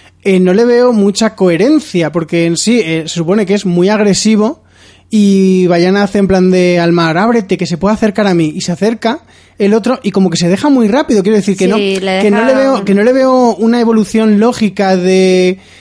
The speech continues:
Speaker 1: de que el otro se acerque, intente matarla y eso, y al final
Speaker 2: No,
Speaker 1: lo
Speaker 2: por-,
Speaker 1: consiga.
Speaker 2: claro, porque se supone que <clears throat> ella, en el momento que, que le mira al malo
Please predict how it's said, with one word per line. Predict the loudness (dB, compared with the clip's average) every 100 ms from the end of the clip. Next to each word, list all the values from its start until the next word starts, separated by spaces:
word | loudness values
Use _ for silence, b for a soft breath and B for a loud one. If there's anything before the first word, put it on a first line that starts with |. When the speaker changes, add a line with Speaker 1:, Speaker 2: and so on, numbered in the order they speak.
| B
Speaker 1:
de | -4 -2
que | 0
el |
otro | 0 0 0
se | 0 0
acerque, | -2 -2 0 0 0
intente | 0 2 2 2
matarla | 0 -2 -2 -2 0 0 2
y | 2
eso, | 0
y |
al | 0
final | 0 -2
Speaker 2:
No, |
Speaker 1:
lo | 0
Speaker 2:
por-, | 0
Speaker 1:
consiga. | -2 -2 -6 -6
Speaker 2:
claro, | -6 -6 -4
porque | -6
se | -8
supone | -10 -8 -6 -4
que | -4 -4 -2
<clears throat> |
ella, | -4 -4 -6 -6
en |
el | -6
momento | -4 -4 -6 -6
que, | -4 -2 -2 -4
que | -4
le | -2
mira | -2 -2 0 0 -2 -2 -6
al | -6 -4
malo | -2 -2 -2 -6